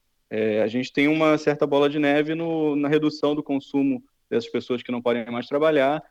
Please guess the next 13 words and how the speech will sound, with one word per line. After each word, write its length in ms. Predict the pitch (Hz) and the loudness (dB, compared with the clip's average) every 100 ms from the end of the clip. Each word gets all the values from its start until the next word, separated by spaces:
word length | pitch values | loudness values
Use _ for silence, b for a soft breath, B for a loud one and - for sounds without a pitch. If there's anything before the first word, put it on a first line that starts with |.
| _ 131 | _ -8
e 80 | |
que 120 | 135 143 | -8 2
vai, 340 | 147 147 143 | 4 6 4
vai 180 | 135 139 | 2 0
se 140 | - | 0
refletir 420 | 143 - 139 - | -2 0 -2 -4
sobre 220 | 139 147 143 | -6 -6 0
toda 200 | 147 147 | 0 2
a 20 | |
economia. 500 | 151 165 147 120 110 | 0 0 0 -2 -4
Então, 240 | 110 117 | -2 0
essa 220 | 120 127 | 0 -4
foi, 360 | - 147 143 | -2 2 2